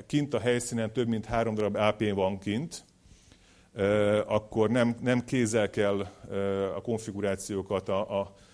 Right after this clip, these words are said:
a, a konfiguráció menedzsment rendszeren keresztül kiterítenünk, hanem a,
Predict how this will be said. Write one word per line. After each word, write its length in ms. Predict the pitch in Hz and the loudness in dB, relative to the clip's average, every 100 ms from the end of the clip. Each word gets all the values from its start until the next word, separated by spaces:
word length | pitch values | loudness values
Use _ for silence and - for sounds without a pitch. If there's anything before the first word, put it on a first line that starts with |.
| - - | -20 -6
a, 100 | 101 | -2
a 240 | 95 113 | 0 -2
konfiguráció 640 | 110 120 117 104 104 - 104 | -2 -2 -2 0 0 -2 -2
menedzsment 400 | 104 101 101 95 | -2 -2 -4 -4
rendszeren 400 | 107 107 104 95 | -4 -4 -4 -4
keresztül 460 | 101 98 - 101 | -4 -4 -4 -6
kiterítenünk, 840 | - 104 101 104 101 107 156 - - - _ _ - _ _ | -4 -4 -2 -2 -2 -2 -4 -8 -18 -20 _ _ -20 _ _
hanem 460 | 98 98 98 101 | -4 0 0 0
a, 380 | 101 98 98 95 | 0 2 2 -2